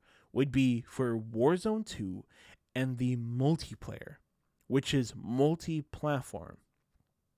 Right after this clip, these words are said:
A multi-platform game. So yes, it is the most selling Call of Duty title out there, but also we need to recognize that the main reason why this game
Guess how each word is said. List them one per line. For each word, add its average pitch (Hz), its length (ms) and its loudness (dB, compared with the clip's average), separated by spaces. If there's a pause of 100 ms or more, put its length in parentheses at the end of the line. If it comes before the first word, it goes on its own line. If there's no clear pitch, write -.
(600)
A 120 80 -2
multi-platform 123 1400 -2
game. - 280 -14 (720)
So 143 160 6
yes, 165 600 4
it 113 160 -2
is 110 200 0
the 104 100 -6
most 92 340 -10
selling 90 300 -16
Call - 240 -14
of 62 80 -16
Duty 69 320 -14
title 50 440 -14
out 62 260 -12
there, 52 280 -12 (420)
but 123 220 2
also - 720 0 (320)
we 135 180 2
need 185 380 0
to 160 220 -2
recognize 123 840 -2
that 170 220 -2
the 151 180 0 (180)
main 233 360 2
reason 151 420 0
why 135 240 2
this 139 280 -2
game 160 520 -2